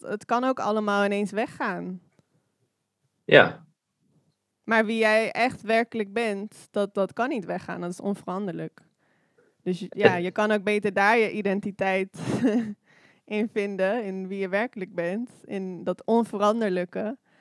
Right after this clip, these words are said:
Speaker 1: dan, weet je wel, hier en in, in, of in je schoonheid of in je leeftijd, weet je, alles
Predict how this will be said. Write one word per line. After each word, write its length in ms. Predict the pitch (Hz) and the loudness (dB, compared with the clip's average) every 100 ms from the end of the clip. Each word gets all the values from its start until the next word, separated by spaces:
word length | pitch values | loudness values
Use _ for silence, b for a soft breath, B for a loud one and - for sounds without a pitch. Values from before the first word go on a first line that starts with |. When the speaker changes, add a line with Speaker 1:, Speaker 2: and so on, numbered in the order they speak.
| _ _ - | _ _ -12
Speaker 1:
dan, 600 | 175 185 190 196 196 190 - | 0 2 2 0 -2 -6 -8
weet 220 | 202 196 | -8 -6
je 80 | - | -4
wel, 360 | 190 254 339 196 - | -4 -2 -4 -6 -8
hier 440 | 190 180 208 311 | -8 -4 -2 0
en 180 | 330 214 | 0 0
in, 160 | 185 180 | -2 -4
in, 200 | 180 - | -8 -8
of 160 | - | -8
in 100 | 190 | -4
je 80 | 180 | -4
schoonheid 840 | 180 - 208 240 262 240 262 330 | -4 0 2 2 0 -2 -2 -4
of 80 | 226 - | -6 -6
in 140 | 180 | -6
je 120 | 175 | -4
leeftijd, 560 | 196 220 269 - 220 226 | -4 -4 -4 -4 -4 -4
weet 180 | 202 208 | -8 -8
je, 80 | |
alles 420 | - 254 277 226 | -4 -2 -2 -6